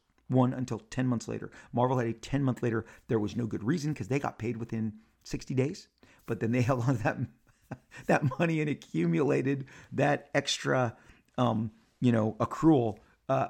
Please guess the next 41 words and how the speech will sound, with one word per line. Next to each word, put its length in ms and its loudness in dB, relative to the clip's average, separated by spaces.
and 160 2
then 140 2
eventually 680 0
would, 200 2
for, 200 -6
you 100 0
know, 80 0
made 220 2
the 60 0
ten 200 0
month 180 -2
plan. 280 -8
We 140 4
had 120 6
no 120 2
control. 360 -4
We 140 0
just 140 -6
accepted 380 -4
it. 100 -12
When 100 -2
that 160 0
check 240 -2
came, 240 -2
when 100 -2
those 140 -6
checks 240 -2
came, 240 -6
they 120 0
were 400 4
seven-figure 540 0
checks. 320 -2
They 80 -4
were 120 -4
significant. 520 -4
They 80 -2
were 120 -4
life-changing. 560 -2
But 120 -4
we 80 -2
said, 180 0